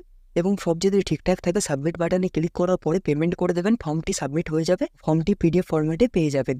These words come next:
এখানে যদি কোনো জায়গায় কোনো বুঝতে অসুবিধা হয় অবশ্যই কমেন্ট করবেন, কমেন্টের মাধ্যমে আপনাদেরকে জানিয়ে দেবো। এবং, আহ, আজকের ভিডিও এই পর্যন্ত। ভিডিওর মাধ্যমে যদি কোনো উপকৃত পেয়ে থাকো অবশ্যই চ্যানেলটিকে সাবস্ক্রাইব করে নেবেন, পাশে থাকা বেল আইকনটি অবশ্যই অলে ক্লিক করে দেবেন।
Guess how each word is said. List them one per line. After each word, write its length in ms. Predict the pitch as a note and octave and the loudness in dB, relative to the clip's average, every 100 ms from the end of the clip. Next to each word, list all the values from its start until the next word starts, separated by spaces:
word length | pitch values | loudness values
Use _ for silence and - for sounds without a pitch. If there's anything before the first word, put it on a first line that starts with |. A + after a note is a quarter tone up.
| - | -2
এখানে 260 | D#3+ G3 G3 | 0 2 4
যদি 180 | F#3 G3 | 2 2
কোনো 200 | F3 F3+ | 0 2
জায়গায় 180 | G3 F#3+ | 0 2
কোনো 160 | F#3+ | 0
বুঝতে 280 | D#3+ C#3+ - | 0 -2 0
অসুবিধা 400 | F3+ C3+ E3+ F#3 G3 | 0 0 -2 0 0
হয় 100 | G#3 | 0
অবশ্যই 300 | E3 F3 G3+ | 0 -2 -2
কমেন্ট 340 | C#3+ D3+ F3 | -2 -2 -2
করবেন, 280 | F#3+ F#3+ C4 - - - | 0 2 2 -2 -16 -4
কমেন্টের 380 | C#3+ D#3+ G3 F#3+ | -2 0 0 -2
মাধ্যমে 340 | E3+ F3 F#3+ | 0 0 0
আপনাদেরকে 460 | E3+ E3+ E3 F3+ F#3 | 0 -2 -2 0 0
জানিয়ে 320 | D3+ D3+ F3 | 2 2 2
দেবো। 200 | F#3 A#3 - - F3+ | 2 0 -2 -12 -8
এবং, 220 | E3 G3 G#3+ | -2 0 0
আহ, 160 | F3 D3+ D3 | -2 -2 -2
আজকের 240 | C3+ F#3+ E3+ | -2 -4 -2
ভিডিও 240 | E3+ F#3+ - | -2 -2 0
এই 140 | D#3+ | 0
পর্যন্ত। 380 | - E3+ F3 F#3 | 0 -2 0 0
ভিডিওর 320 | F#3 D3 F3 | 0 2 0
মাধ্যমে 300 | F#3 F3+ F#3 F#3 | 0 0 0 0
যদি 120 | - | -2
কোনো 180 | - F3+ | 0 0
উপকৃত 440 | E3 - - G3 G3+ | 0 -4 -4 -2 0
পেয়ে 180 | F#3 F3+ | -2 -2
থাকো 260 | D#3 G3+ C#4 _ _ - | -2 -2 -6 _ _ -4
অবশ্যই 300 | C#3+ E3+ G#3 | -2 0 0
চ্যানেলটিকে 440 | F3+ E3 E3+ F#3 | 2 0 0 -2
সাবস্ক্রাইব 360 | - D3+ - F#3+ | -2 -2 0 0
করে 140 | - F#3 | 0 0
নেবেন, 180 | G3 G#3 | 0 0
পাশে 200 | C#3+ E3 | -2 -2
থাকা 180 | F3+ F3 | -2 0
বেল 140 | E3+ | 0
আইকনটি 280 | F3 F#3+ F#3+ | 0 0 0
অবশ্যই 240 | F#3 F3 | 0 0
অলে 160 | D3 E3+ | 0 0
ক্লিক 220 | F#3 F#3 | 0 -2
করে 160 | F#3+ F#3 | 0 2
দেবেন। 200 | G3 | 2